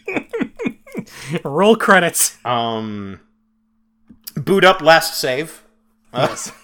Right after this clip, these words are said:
Speaker 1: Uh, uh, Velvet has an extra strength restorative potion that she is, uh, uh, pouring down Little Pip's throat, though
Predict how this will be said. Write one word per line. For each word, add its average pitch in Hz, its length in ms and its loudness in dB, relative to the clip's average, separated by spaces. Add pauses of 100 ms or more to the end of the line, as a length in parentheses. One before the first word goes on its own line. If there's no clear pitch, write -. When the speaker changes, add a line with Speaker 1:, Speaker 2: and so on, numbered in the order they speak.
(1700)
Speaker 1:
Uh, 123 680 0
uh, 135 200 2
Velvet 147 400 2
has 147 200 0
an 143 120 -10
extra 143 260 -6
strength 147 280 -2
restorative 139 460 -2
potion 139 360 -6
that 143 100 -14
she 123 220 -10
is, 123 400 -10
uh, 113 440 -4 (640)
uh, 113 180 -4
pouring 139 520 -2
down 131 380 0
Little 120 140 -8
Pip's 131 260 -6
throat, 120 300 -6 (280)
though 110 280 -10